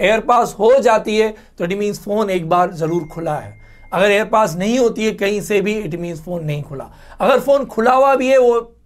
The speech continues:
कॉस्ट को मैटर करता है। For example, एक अस्सी हज़ार रुपये वाली चीज़ आपको चालीस हज़ार में मिल रही है, आधी कीमत मिल रही है, अगर,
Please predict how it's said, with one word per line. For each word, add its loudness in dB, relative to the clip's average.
कॉस्ट 0
को -6
मैटर -4
करता 0
है। -4
For 0
example, 0
एक -4
अस्सी -2
हज़ार 4
रुपये 0
वाली 0
चीज़ -4
आपको 0
चालीस 0
हज़ार -2
में -8
मिल -10
रही -6
है, -4
आधी 0
कीमत -12
मिल -10
रही -6
है, -4
अगर, -8